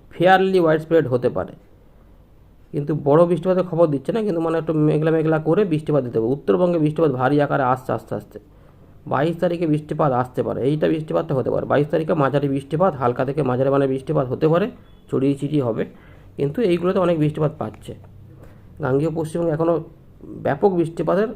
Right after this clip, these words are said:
কোনো আশা দেখা যাচ্ছে না, কিন্তু বৃষ্টিপাত মাঝে মাঝে থাকবে। এই দেখুন এরকম যেমন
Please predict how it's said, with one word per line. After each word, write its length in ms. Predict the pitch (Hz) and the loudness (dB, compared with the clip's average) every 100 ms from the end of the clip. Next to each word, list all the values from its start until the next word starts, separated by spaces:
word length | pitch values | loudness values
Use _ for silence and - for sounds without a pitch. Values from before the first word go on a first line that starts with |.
| - | -6
কোনো 160 | 147 143 123 | -4 -2 -2
আশা 140 | 143 147 | -2 -2
দেখা 160 | 135 | -2
যাচ্ছে 260 | 117 - - | -4 -6 -12
না, 100 | - - - - | -14 -18 -20 -10
কিন্তু 200 | 170 156 | -6 -4
বৃষ্টিপাত 440 | 180 165 156 175 170 | -2 -4 -2 0 2
মাঝে 200 | 151 151 | 2 2
মাঝে 180 | 156 143 | 2 0
থাকবে। 380 | - 110 101 92 - | -4 -6 -6 -10 -8
এই 100 | 135 | -4
দেখুন 160 | 143 143 | -4 -4
এরকম 280 | 143 143 151 | -2 0 0
যেমন 220 | 143 143 | 0 -2